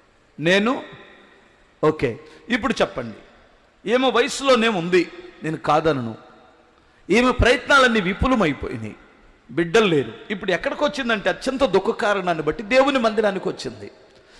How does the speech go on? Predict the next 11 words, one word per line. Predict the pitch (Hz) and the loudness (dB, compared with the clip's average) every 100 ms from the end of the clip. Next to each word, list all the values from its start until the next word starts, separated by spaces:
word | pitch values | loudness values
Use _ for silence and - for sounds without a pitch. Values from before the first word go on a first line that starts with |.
| - _ | -20 _
అక్కడ | 175 - - 254 196 175 - 196 | 0 2 2 6 6 4 0 4
ఏడ్చింది, | 233 226 - 170 113 101 - - - - - _ _ _ _ _ - | 6 6 2 -2 -2 -8 -12 -20 -20 -20 -20 _ _ _ _ _ 0
బహుగా | 175 208 247 254 | 6 6 8 6
ఏడ్చిందట. | 254 220 202 - 170 143 120 127 - - - - - | 6 6 4 0 -2 -2 -4 -6 -10 -18 -20 -20 -20
దేవుడు | 123 190 214 208 170 | 2 4 6 6 4
విన్నాడు, | 147 202 226 165 117 - - - - | 4 2 2 2 0 -6 -14 -20 -4
ప్రార్థన | 156 180 180 175 156 | 2 2 4 2 4
ఆలకించాడు, | 180 202 190 151 139 110 104 - - - | 4 2 0 -2 -2 -2 -6 -14 -20 -14
మగబిడ్డను | 127 143 190 247 226 226 233 | -4 0 2 2 2 2 2
దయచేశాడు. | 175 156 147 135 - 107 - - - - - 214 | 4 4 4 0 -2 -6 -8 -16 -20 -20 -6 -4
ఇప్పుడు | 196 220 190 | 0 4 4